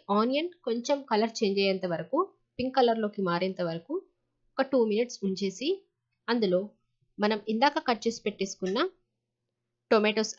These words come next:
యాడ్ చేసేసి ఒకసారి కలిపేసుకుంటే టొమాటోస్ అనేవి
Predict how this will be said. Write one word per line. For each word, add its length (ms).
యాడ్ 240
చేసేసి 440
ఒకసారి 480
కలిపేసుకుంటే 720
టొమాటోస్ 500
అనేవి 300